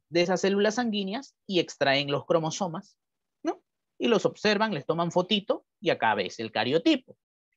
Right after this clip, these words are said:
¿ok? Muy bien. Chicos,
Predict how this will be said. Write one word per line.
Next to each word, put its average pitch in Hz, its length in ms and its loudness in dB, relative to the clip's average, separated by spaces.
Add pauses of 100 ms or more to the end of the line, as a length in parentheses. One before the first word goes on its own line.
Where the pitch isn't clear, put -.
(140)
¿ok? 139 160 0 (1040)
Muy 185 160 2
bien. 123 220 -4 (680)
Chicos, 147 580 -2